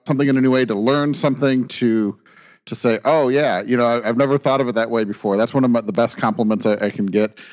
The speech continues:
But I also want people to feel something, to respond in some sort of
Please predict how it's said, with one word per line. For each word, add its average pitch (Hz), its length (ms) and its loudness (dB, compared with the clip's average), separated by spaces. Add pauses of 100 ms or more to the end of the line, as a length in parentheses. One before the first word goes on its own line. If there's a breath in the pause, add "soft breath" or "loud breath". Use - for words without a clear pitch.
(140 loud breath)
But 139 80 0
I 160 40 4
also 170 200 0
want 165 160 -2
people 156 260 0
to 143 80 -2
feel 175 220 2
something, 107 340 -6
to 113 60 -2
respond 123 760 -2
in 107 300 -4
some 131 220 -2
sort 135 240 2
of 117 180 -2